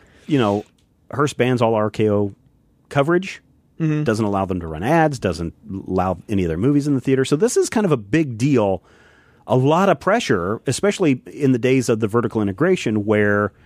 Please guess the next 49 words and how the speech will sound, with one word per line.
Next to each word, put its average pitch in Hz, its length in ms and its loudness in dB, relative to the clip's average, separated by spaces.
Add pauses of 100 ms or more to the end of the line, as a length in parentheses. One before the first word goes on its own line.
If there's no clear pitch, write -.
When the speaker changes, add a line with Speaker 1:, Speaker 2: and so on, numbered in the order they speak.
(680)
Speaker 1:
the 113 440 -4
movie 143 320 2
was 107 420 0 (200)
basically 113 400 -4
shot 120 300 0
and 107 180 0
on 110 200 0
up 101 120 -6
the - 80 -4
board. 147 280 0
And 113 100 -2
if 107 120 -6
you're 110 100 -2
R 107 160 -2
K 113 180 -2
O, 147 100 2
which 110 160 -2
is 95 100 -10
kind 104 140 -6
of 92 60 -8
an 90 60 -6
independent, 107 560 0 (640)
today 135 300 4
we 117 160 6
would 98 100 0
consider 95 360 -4
an 87 80 -2
independent 82 480 -6
Speaker 2:
Mm-hmm. 151 80 0
Speaker 1:
studio 87 320 -2
group, 80 260 -8 (360)
you're 160 120 -2
kinda 254 180 -2
relying 131 460 0
on 110 140 -2
these 104 180 -2
other 113 160 -2
theater 139 300 -4
chains 95 300 -6
to 95 80 -4
run 107 280 0
your 87 120 -4
stuff. 139 480 0 (500)
And 117 140 0
if 110 180 -2 (180)
the 113 420 0
theater 143 260 -2
chain 113 220 0
says, 104 300 0